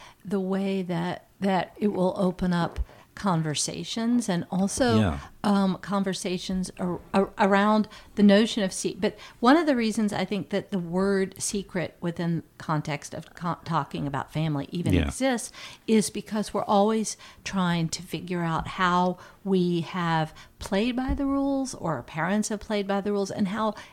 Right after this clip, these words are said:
Speaker 1: at times they didn't play by the rules. Either yeah.
Speaker 2: Yeah.
Speaker 1: Sometimes, inten-, u-, usually intentionally, they deviated. So they wanted to be part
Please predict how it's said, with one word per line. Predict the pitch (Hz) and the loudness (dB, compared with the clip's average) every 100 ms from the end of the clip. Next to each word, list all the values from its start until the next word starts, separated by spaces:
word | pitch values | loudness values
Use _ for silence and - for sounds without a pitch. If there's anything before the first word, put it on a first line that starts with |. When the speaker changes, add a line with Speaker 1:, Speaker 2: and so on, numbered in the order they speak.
| _ 247 | _ -4
Speaker 1:
at | - | -2
times | 220 220 220 208 - | -2 0 2 0 -4
they | 165 190 | -4 -2
didn't | 185 160 196 214 - | -2 2 4 4 2
play | - 160 | -6 -6
by | - 113 | -4 -6
the | 165 | -6
rules. | 147 143 - | -6 -8 -2
Either | 196 202 190 - - - - _ _ _ _ _ | 0 0 -2 -6 -20 -20 -20 _ _ _ _ _
yeah. | 311 - - - | 4 4 0 4
Speaker 2:
Yeah. | - 113 - | 8 8 8
Speaker 1:
Sometimes, | 294 311 320 262 | 4 8 8 6
inten-, | 226 247 - | 4 2 0
u-, | 220 - - | -2 -2 -2
usually | 254 277 254 220 | 0 2 2 2
intentionally, | 214 - 247 262 - 202 165 175 - - - | 2 2 6 6 4 2 2 0 -4 -18 -8
they | 202 214 | 4 4
deviated. | 190 208 240 247 220 170 151 - | 4 4 2 4 2 0 -2 -2
So | 240 | -2
they | 214 226 | 0 2
wanted | 214 247 277 - | 4 6 6 2
to | 220 | 0
be | 214 | -2
part | 196 - 214 208 254 - | -2 2 6 8 6 2